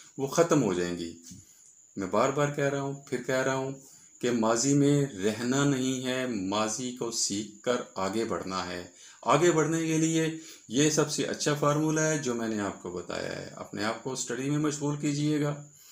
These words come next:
मताले में मशगूल कीजिएगा, इन चीज़ों को भुला दें जिन्होंने आपको बहुत नुकसान किया हुआ है, जो आपको हर वक्त घेरे रखती हैं। अच्छे दोस्तों का चुनाव कीजिएगा, अच्छी गेम्स का चुनाव कीजिएगा, अच्छे सब्जेक्ट का चुनाव कीजिएगा,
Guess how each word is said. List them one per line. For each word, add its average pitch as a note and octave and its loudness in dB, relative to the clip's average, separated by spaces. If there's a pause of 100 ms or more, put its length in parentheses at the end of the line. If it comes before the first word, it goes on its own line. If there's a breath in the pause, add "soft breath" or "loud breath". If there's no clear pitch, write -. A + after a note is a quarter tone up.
(440 loud breath)
मताले B2 6
में D#3+ 2
मशगूल C#3 0
कीजिएगा, C#3+ 2 (260 loud breath)
इन C#3 4
चीज़ों C#3 2
को C3+ 2
भुला A2+ 2
दें C#3+ 4
जिन्होंने B2+ 0
आपको A#2+ -2 (100)
बहुत A2+ 4
नुकसान D#3 2
किया D3 0
हुआ D3 4
है, D3 -4
जो A2+ -2
आपको A2 0
हर A2 0
वक्त A2 -4
घेरे G#2+ 0
रखती C#3 -2
हैं। C#3+ -2 (580 loud breath)
अच्छे D3 2
दोस्तों C3+ 0
का B2+ -2
चुनाव B2 0
कीजिएगा, D3+ 2 (120)
अच्छी A#2+ -4
गेम्स C3+ 0
का D#3 2
चुनाव D3 0
कीजिएगा, D3 0
अच्छे - -6
सब्जेक्ट A2+ -2
का D#3+ 0
चुनाव C#3 0
कीजिएगा, C#3 2